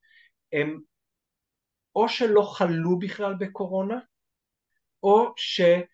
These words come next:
אם הייתה להם קורונה, המחלה הייתה קלה, אה, אה, משמעותית,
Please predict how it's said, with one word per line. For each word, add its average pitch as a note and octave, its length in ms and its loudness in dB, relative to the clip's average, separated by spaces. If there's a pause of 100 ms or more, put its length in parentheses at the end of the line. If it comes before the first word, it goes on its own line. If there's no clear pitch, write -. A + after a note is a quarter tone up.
(600)
אם E3 100 -2
הייתה F#3+ 340 -2
להם G#3+ 260 -4
קורונה, C#3 640 -4 (100)
המחלה D#3 500 -2
הייתה F3+ 380 -2 (200)
קלה, F3+ 520 0 (280)
אה, C3+ 500 -2 (120)
אה, C3 200 -6 (100)
משמעותית, C3 840 -6